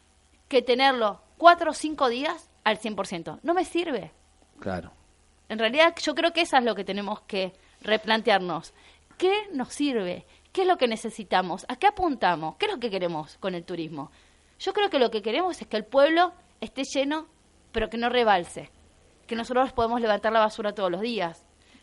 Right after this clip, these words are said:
Speaker 1: que esté limpio, que le podamos dar un buen servicio, que la gente esté contenta, que no esté cansada, harta de que le estén pidiendo cosas y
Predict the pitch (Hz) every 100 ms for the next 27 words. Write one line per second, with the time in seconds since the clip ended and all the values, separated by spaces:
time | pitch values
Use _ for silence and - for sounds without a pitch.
0 | _ _ 233 233 214 208 254 240 202 175
1 | 160 _ _ _ _ 233 233 220 226 233
2 | 220 220 220 226 220 202 277 277 226 185
3 | 233 240 180 247 233 226 294 233 202 226
4 | - 233 - - - - 214 208 - 240
5 | 254 226 - 247 285 269 - 160 147 -
6 | - 185 190 208 233 214 240 254 - 196